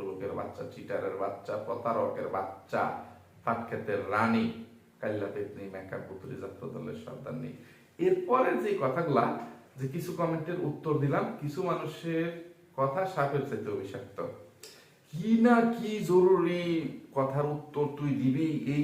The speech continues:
সেই। দেখছেন ভিউয়ারদের লগে কি গলাবাজি চাপাবাজি গুলা করলো। ও মা, সামান্য কিছু কথা, যে তুই খায়া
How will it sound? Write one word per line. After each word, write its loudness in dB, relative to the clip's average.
সেই। 0
দেখছেন 2
ভিউয়ারদের 2
লগে 2
কি -4
গলাবাজি 6
চাপাবাজি -2
গুলা 0
করলো। -4
ও -4
মা, -4
সামান্য -2
কিছু -12
কথা, -4
যে -8
তুই 0
খায়া 6